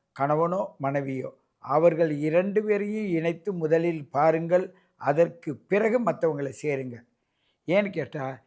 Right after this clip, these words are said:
இவங்க ரெண்டு பேரும் இவ்வளவு நாள் அந்யோன்யமாக இருந்தாலும் கூட இந்த புத்தாண்டு பலனானது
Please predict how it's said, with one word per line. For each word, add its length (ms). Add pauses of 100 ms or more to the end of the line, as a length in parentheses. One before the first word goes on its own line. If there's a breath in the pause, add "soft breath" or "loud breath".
(160)
இவங்க 380
ரெண்டு 300
பேரும் 300
இவ்வளவு 380
நாள் 340
அந்யோன்யமாக 760
இருந்தாலும் 600
கூட 400 (300)
இந்த 380
புத்தாண்டு 540
பலனானது 920